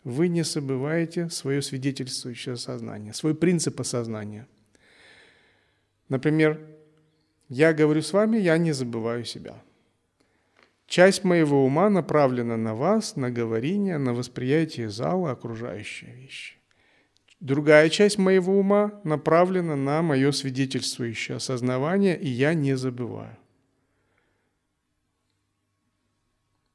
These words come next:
Таким же образом, если вы не забываете свое наблюдающее сознание, это и есть стадия незабывания.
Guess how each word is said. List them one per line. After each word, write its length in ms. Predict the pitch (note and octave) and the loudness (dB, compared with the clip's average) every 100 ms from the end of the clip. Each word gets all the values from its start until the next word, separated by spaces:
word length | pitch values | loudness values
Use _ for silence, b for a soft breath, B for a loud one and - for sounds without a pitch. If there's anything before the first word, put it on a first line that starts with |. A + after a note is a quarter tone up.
| _ _ - | _ _ -6
Таким 340 | C3+ G#3 G3 | 0 2 4
же 80 | G3+ | 6
образом, 480 | G3 F#3+ F3+ F#3+ - b b b - | 4 2 0 -2 -6 b b b -2
если 400 | C3 F3 - D#3+ | 2 4 2 0
вы 220 | D#3 D3 | 2 2
не 200 | C3+ D#3+ | 2 2
забываете 880 | D#3 D3+ D3 C#3 B2 B2+ C3 D#3 F3+ - _ _ _ _ _ | 0 0 2 2 2 0 -4 -8 -8 -14 _ _ _ _ _
свое 640 | - - C#3 C#3+ D3+ C#3+ B2 | -14 -12 -4 -2 0 0 -2
наблюдающее 800 | B2 C3+ C#3+ C#3 C3 B2+ - B2 | -6 -6 -4 -2 -2 -2 -6 -8
сознание, 680 | - A#2 B2 B2 B2 B2+ - _ _ _ _ _ _ _ | -8 -8 -8 -8 -8 -10 -14 _ _ _ _ _ _ _
это 280 | D#3 - - | -10 -8 -6
и 40 | C#3 | -2
есть 320 | C3+ E3 - | -2 -4 0
стадия 340 | C3+ C3+ B2+ | 2 2 0
незабывания. 800 | A#2+ A#2 A#2 A#2 A#2 B2 C3 D3 | -2 -4 -8 -10 -12 -14 -18 -20